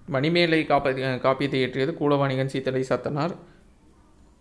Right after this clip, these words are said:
அதுக்கடுத்து பார்த்தீங்கன்னா, இவர் தண்டமிழ் ஆசான், நன்னூர் புலவர், சாத்தன் அப்படின்னு சொல்லிட்டு இளங்கோவடிகள் வந்து சாத்தனாரை பாராட்டியிருப்பார்.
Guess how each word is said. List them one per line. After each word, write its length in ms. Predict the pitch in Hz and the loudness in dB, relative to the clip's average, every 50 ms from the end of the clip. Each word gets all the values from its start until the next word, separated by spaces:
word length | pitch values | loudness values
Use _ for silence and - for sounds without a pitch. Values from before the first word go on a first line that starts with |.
| - - - - - - - - - | -20 -20 -20 -20 -20 -20 -20 -12 -6
அதுக்கடுத்து 500 | - 135 135 147 147 156 147 147 147 147 | -2 -2 -2 0 0 0 -2 0 -2 -2
பார்த்தீங்கன்னா, 920 | 147 139 131 - 135 139 139 123 123 123 143 160 156 139 123 120 117 117 | -2 -4 -4 -4 -6 -8 -8 -8 -6 -6 -6 -6 -6 -6 -6 -6 -6 -6
இவர் 260 | 117 123 123 127 127 - | -6 -2 0 0 0 2
தண்டமிழ் 480 | 135 127 139 143 156 147 151 147 143 | 2 2 4 4 4 4 4 2 2
ஆசான், 420 | 135 135 131 - 147 139 143 139 135 | 2 2 0 0 -2 -2 0 0 -2
நன்னூர் 380 | 131 131 135 139 139 135 139 | -2 -2 -2 -2 -2 -4 -4
புலவர், 440 | - - 127 123 120 127 127 131 - - - - - - - | -4 -2 -2 0 0 0 0 0 -2 -6 -12 -20 -20 -20 -20
சாத்தன் 540 | - - - 123 131 131 - - 139 131 135 - | -8 -2 0 0 0 0 0 0 -2 -2 -2 -6
அப்படின்னு 320 | - 131 127 127 127 127 139 | -8 -8 -4 -4 -4 -4 -2
சொல்லிட்டு 480 | 135 - 123 123 120 120 143 151 165 | -4 -4 -4 -4 -4 -2 -2 -2 0
இளங்கோவடிகள் 680 | 175 143 135 131 131 147 143 139 135 135 151 160 135 123 | 0 0 0 0 0 0 0 0 0 0 0 -2 -2 -4
வந்து 180 | 120 120 147 | -4 -4 -4
சாத்தனாரை 500 | - - 131 127 - 131 131 127 123 123 123 - | -2 0 0 0 0 -2 -2 -2 -2 -2 -2 -2
பாராட்டியிருப்பார். 680 | 120 120 123 120 120 120 117 - - - 76 - - | -2 0 0 0 -2 -2 -6 -6 -6 -6 -8 -8 -10